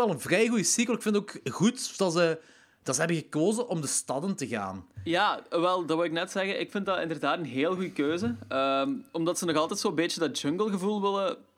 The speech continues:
Speaker 2: brengen. Ehm, ze establishen ook dat het zo echt een hittegolf is.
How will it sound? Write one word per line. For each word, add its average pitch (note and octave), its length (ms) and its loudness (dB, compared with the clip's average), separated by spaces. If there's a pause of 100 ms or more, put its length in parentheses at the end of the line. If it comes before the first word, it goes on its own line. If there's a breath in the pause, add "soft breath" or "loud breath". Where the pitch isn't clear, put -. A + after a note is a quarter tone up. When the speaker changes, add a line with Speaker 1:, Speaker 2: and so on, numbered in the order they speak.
(340)
Speaker 2:
brengen. E3+ 420 0
Ehm, C#3 480 2
ze - 180 2
establishen E3 580 2
ook E3 140 2
dat E3+ 100 4
het E3 100 -2
zo D#3+ 180 2
echt D3 220 -2
een D#3+ 120 2
hittegolf F3 560 2
is. G3+ 280 -2